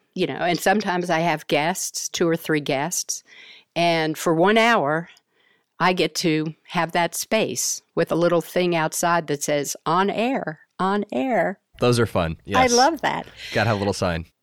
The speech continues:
Speaker 1: Exactly, that flashes. And, and that's my time. I feel like that's, I have somehow ended in this zone of being able to hear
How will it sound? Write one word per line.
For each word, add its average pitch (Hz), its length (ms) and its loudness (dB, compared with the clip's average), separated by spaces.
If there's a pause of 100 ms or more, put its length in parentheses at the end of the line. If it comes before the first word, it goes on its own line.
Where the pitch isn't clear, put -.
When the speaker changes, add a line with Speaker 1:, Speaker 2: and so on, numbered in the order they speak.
Speaker 1:
Exactly, 277 560 2
that 185 180 4
flashes. 196 840 0 (340)
And, 190 560 4 (560)
and 214 140 6
that's 254 260 4
my 254 200 6
time. 208 480 2
I 165 80 0
feel 202 240 2
like 185 240 0
that's, - 480 -2 (320)
I 214 160 6
have 208 200 2
somehow 190 840 2 (320)
ended 185 340 2
in 170 160 4
this 165 440 -2 (100)
zone 160 720 2 (280)
of 165 380 2 (220)
being 202 300 4
able 165 340 2
to 147 160 0
hear 170 640 2